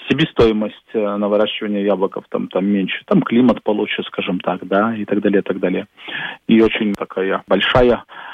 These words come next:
а, и крепкая отрасль. Это, например, производство яблоков в Польше. И, конечно, оно нам, местным производителям, намного, э, хуже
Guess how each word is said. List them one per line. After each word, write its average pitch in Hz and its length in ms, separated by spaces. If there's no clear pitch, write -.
а, 90 280
и 120 140
крепкая 117 420
отрасль. - 560
Это, - 240
например, 92 680
производство 101 420
яблоков 98 640
в - 220
Польше. - 340
И, - 60
конечно, 165 360
оно 151 180
нам, 123 440
местным 147 240
производителям, 151 800
намного, 135 440
э, - 40
хуже 117 640